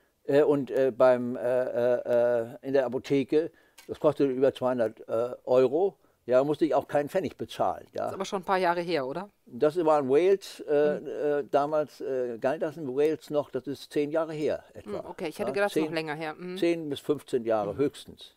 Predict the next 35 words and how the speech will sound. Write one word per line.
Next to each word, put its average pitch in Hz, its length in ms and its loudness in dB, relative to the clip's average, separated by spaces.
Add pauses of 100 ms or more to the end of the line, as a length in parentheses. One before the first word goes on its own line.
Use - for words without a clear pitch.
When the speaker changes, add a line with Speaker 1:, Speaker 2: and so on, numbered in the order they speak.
Speaker 1:
Ja, 131 200 -4
es 123 60 -8
sind 147 220 -8
eher 143 180 2
zehn 123 300 -4
als 95 180 -8
fünfzehn. 95 380 -18
Speaker 2:
Mhm. - 960 -20
Speaker 1:
O-, 156 340 6
und, 165 260 0 (260)
äh, 156 80 2
äh, 143 880 4
äh, - 0 -
jetzt 147 260 0
haben 175 140 0
die 156 80 0
das 147 160 0
auch 139 180 2
geändert, 127 460 -2 (100)
ja, 117 120 4
Speaker 2:
Mhm. 135 40 4
Speaker 1:
aber 147 160 4
das 151 160 2
ist, - 220 -2 (120)
hat, 165 240 2
hat 175 220 0
dem, 143 180 0 (240)
dem 135 160 -2
Thatcher-Staat 123 840 0
noch 135 320 0 (400)
bis, 151 240 0
äh, 120 180 0 (100)
Anfang 151 360 0
des, 135 300 -10
des - 240 -4